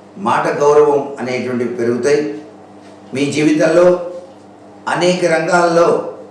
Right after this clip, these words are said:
శుభ సంఘటనలు చోటు చేసుకుంటాయి. మీ కలలు ఫలిస్తాయి.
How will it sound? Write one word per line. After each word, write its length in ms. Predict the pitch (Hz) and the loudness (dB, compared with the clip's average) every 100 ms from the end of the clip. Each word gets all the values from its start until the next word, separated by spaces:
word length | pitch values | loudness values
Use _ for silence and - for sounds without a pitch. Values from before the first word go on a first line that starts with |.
| - - - - - | -20 -20 -20 -20 -10
శుభ 160 | - 160 196 196 - | -4 2 4 4 0
సంఘటనలు 460 | - 185 165 156 147 | 0 0 0 0 2
చోటు 180 | 151 151 151 | 4 4 4
చేసుకుంటాయి. 560 | 147 147 147 151 160 156 - - - - - - - - - 120 | 2 2 -4 -2 -2 -2 -8 -16 -20 -20 -20 -20 -20 -20 -6 -2
మీ 100 | 151 151 | 2 2
కలలు 320 | 143 165 180 160 - | 2 4 4 2 -2
ఫలిస్తాయి. 520 | - 151 151 160 160 | -4 -4 -2 -2 -2